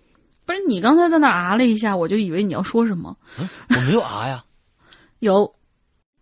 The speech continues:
Speaker 2: 啊，哦，啊？
Speaker 1: 有啊。
Speaker 2: 是这样的吗？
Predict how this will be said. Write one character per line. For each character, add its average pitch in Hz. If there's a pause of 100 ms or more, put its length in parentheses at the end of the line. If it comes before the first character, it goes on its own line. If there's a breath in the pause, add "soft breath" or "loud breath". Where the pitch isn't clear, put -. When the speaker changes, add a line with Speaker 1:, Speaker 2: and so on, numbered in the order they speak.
(580)
Speaker 2:
啊， 110
哦， 95
啊？ 113
Speaker 1:
有 190
啊。 208 (680 loud breath)
Speaker 2:
是 185
这 185
样 175
的 151
吗？ 139